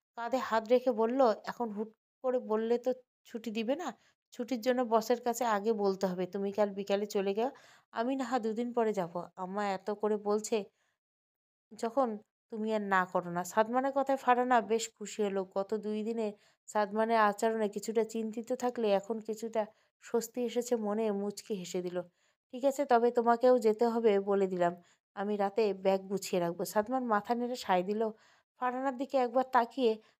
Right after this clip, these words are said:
মাথা নিচু করে খেতে শুরু করলো। সাদমান অফিসে ওয়েটিং রুমে বসে আছে, হাতে কফির মগ। গত আধা ঘন্টায়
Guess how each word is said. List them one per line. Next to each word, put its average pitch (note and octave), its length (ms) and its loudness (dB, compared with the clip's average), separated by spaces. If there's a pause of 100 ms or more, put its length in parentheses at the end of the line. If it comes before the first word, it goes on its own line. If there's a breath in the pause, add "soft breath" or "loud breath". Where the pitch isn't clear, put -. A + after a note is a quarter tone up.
(140)
মাথা A3 240 -2
নিচু A3 280 -4
করে A#3 260 4
খেতে G#3+ 280 -4
শুরু F#3+ 280 -4
করলো। F3 280 -8
সাদমান F#3+ 460 -2
অফিসে G3 420 0 (460 soft breath)
ওয়েটিং G3 360 -2
রুমে A#3 260 2
বসে G3 320 -2
আছে, G#3+ 200 2
হাতে F#3 340 -4
কফির G3+ 380 -2
মগ। G3+ 220 -2 (520)
গত A#3+ 200 0 (400 loud breath)
আধা G#3+ 260 0
ঘন্টায় C4+ 640 0